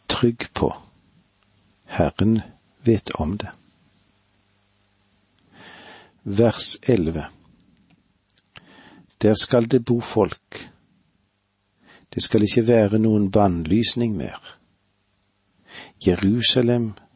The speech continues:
skal ligge trygt. Dette vil være første gang i Jerusalems historie at det vil være trygt å bo der. Det er ikke trygt å bo i Jerusalem i dag.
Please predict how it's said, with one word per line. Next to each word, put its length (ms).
skal 220
ligge 260
trygt. 640
Dette 540
vil 200
være 260
første 440
gang 420
i 220
Jerusalems 800
historie 720
at 200
det 80
vil 140
være 240
trygt 680
å 120
bo 320
der. 220
Det 80
er 60
ikke 180
trygt 380
å 100
bo 200
i 120
Jerusalem 720
i 80
dag. 440